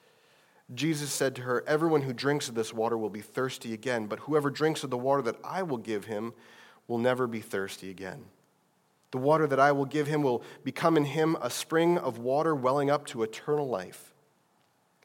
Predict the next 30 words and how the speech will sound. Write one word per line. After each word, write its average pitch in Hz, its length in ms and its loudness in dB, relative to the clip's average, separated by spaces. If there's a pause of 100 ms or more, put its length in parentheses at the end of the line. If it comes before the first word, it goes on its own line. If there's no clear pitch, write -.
(140)
The 127 60 -4
woman 147 240 6
said 143 220 2
to 135 60 0
him, 127 100 0
"Sir, 156 220 4
give 156 260 0
me 180 120 6
this 165 240 2
water 165 260 6
so 147 140 -2
that 139 60 6
I 151 100 8
will 143 120 4
not 151 200 4
be 143 80 -4
thirsty 165 400 -2
or 123 80 0
have 147 200 -2
to - 60 -10
come 180 300 0
here 135 180 0
to 123 100 -8
draw 131 200 2
water." 127 500 0 (480)
Jesus 139 340 -2
said 139 260 0
to 139 80 -4
her, 139 180 0
"Go, 175 560 4